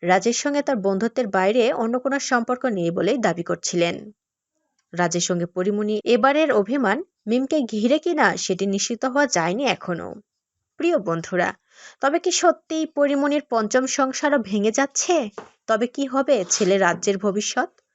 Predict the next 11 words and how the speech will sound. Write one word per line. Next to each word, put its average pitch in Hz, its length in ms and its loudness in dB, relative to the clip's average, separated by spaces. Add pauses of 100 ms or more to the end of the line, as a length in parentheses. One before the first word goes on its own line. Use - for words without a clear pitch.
(360)
তো 330 100 2
বন্ধুরা, 180 520 2
এ 202 120 4
বিষয়ে 247 300 0
সর্বশেষ 220 540 2
আপডেট 175 360 0
খবর 220 320 0
সবার 175 380 -4
আগে 208 160 -2
পেতে 277 300 -4
হলে 214 260 0